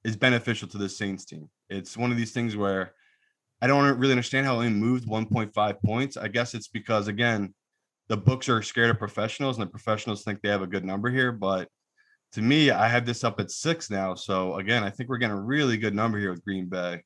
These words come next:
And I still think people are a little bit, little bit too down on Green Bay, where they think because their O-line's not a hundred percent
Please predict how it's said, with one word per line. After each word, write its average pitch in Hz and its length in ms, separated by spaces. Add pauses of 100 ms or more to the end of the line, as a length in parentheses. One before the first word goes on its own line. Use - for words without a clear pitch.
And 95 420 (880)
I 135 120
still 190 160
think 190 200
people 180 200
are - 20
a 143 40
little 160 240
bit, 160 280 (220)
little 165 180
bit 165 220
too 180 120
down 143 300
on 143 80
Green 120 220
Bay, 110 160
where 104 140
they 113 120
think 131 300
because 127 280
their 120 160
O-line's 117 420
not 107 100
a 98 40
hundred 101 240
percent 95 460